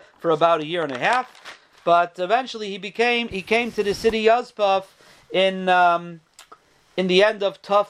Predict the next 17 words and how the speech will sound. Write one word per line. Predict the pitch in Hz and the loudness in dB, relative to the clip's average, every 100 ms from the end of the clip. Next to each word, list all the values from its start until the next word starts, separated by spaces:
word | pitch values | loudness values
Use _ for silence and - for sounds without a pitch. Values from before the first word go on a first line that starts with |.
| - | -8
Kuf | - 220 185 - 160 | 0 2 2 -4 0
Ayin | 165 165 170 | 0 0 -2
Zayin, | 254 240 233 214 | 2 2 0 -6
or | |
the | 190 | -8
beginning | 180 180 202 190 175 | -8 -4 -2 0 0
of | 180 - | -2 0
Tov | 190 180 - | 0 0 -2
Kuf, | 220 190 170 _ - - - - | 2 2 0 _ -20 -20 -10 0
um, | 156 156 156 156 151 _ _ _ _ - | 2 4 0 -4 -16 _ _ _ _ 0
Tov | 180 175 - | 0 0 -4
Kuf | 185 165 - | -2 -2 0
Ayin | 156 151 131 127 | 0 0 -6 -6
Ches, | 220 208 196 - | -2 0 -2 -8
which | 170 160 | -14 -10
is | 170 156 | -8 -6
eighteen, | 143 175 - 175 160 156 | -4 -6 -6 -8 -6 -8